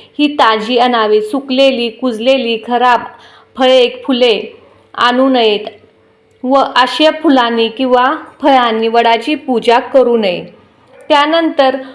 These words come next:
वटवृक्षाला आपण प्रदक्षिणा घालत असतो. प्रदक्षिणा ही डावीकडून घालू नये. वडाच्या झाडाची पूजा करत असताना उजवीकडून डावीकडे प्रदक्षिणा करावी.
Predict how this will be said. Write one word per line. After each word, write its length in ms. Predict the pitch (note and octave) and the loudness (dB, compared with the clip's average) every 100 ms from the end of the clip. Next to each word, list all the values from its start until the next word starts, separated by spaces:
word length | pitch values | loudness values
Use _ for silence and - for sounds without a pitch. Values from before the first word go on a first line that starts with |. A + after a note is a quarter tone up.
| - - | -16 -4
वटवृक्षाला 760 | C4+ C#4 D4+ E4+ - F#4 F4 | -2 0 -2 -2 2 4 4
आपण 560 | F4+ - B3 A#3+ C4 C4+ | 2 2 0 2 0 2
प्रदक्षिणा 600 | C4+ B3 A#3+ - C4 C4+ | 0 0 -2 -2 0 0
घालत 440 | C4+ C#4+ G#3 G#3 | 0 0 0 0
असतो. 280 | A3+ A3 G#3+ | -2 -2 -4
प्रदक्षिणा 680 | G#3 B3+ A#3+ B3 - D4+ D#4 | 0 0 0 -2 -2 -2 -2
ही 240 | D4+ D#4+ | 0 0
डावीकडून 720 | D#4+ B3 A3 A#3 B3+ B3 C4 | 2 0 0 0 0 2 2
घालू 320 | C4 A#3+ G3+ G#3+ | 0 0 -2 -2
नये. 300 | G3+ F#3 F#3+ | -4 -6 -4
वडाच्या 520 | G#3+ G#3+ A3 C4+ C#4+ | -2 0 0 0 0
झाडाची 540 | D4+ C#4 B3 A#3 C4+ | 0 0 0 -2 -4
पूजा 420 | C4 B3 G#3+ A3 | -4 -4 0 0
करत 400 | G#3 A3+ A3+ A#3 | 0 0 -2 0
असताना 480 | C#4 D4 D#4 B3+ A3+ | 0 0 -2 -2 -2
उजवीकडून 840 | A3 A#3+ A3+ B3+ C#4+ D#4 D#4 D#4+ D4 | -2 -4 -2 -2 0 2 2 0 2
डावीकडे 560 | B3+ G#3+ A3+ A#3 A3+ | 2 2 -2 0 0
प्रदक्षिणा 680 | A3+ A#3 A3+ A#3 B3+ C4+ C4+ | 0 -2 -2 -4 -2 -2 0
करावी. 480 | C4+ A3 G3 F3+ | 0 0 0 -2